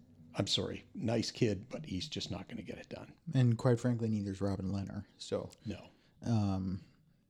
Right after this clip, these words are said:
Speaker 2: so you take those things into consideration, and I have, I have Edmonton in five games. So I have Edmonton
Speaker 1: Yeah.
Speaker 2: three two over Chicago.
Speaker 1: I'll go with that.
Speaker 2: Um, knocking out Chicago and moving on in the play, from the play-in,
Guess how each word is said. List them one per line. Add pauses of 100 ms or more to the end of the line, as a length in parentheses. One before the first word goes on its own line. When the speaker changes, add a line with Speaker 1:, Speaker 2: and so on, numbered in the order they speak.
(220)
Speaker 2:
so
you
take
those
things
into
consideration,
and (320)
I
have, (200)
I
have
Edmonton (220)
in
five
games. (140)
So
I
have
Edmonton
Speaker 1:
Yeah.
Speaker 2:
three
two
over
Chicago.
Speaker 1:
I'll
go
with
that.
Speaker 2:
Um, (1300)
knocking
out
Chicago
and
moving
on
in
the
play,
from
the
play-in,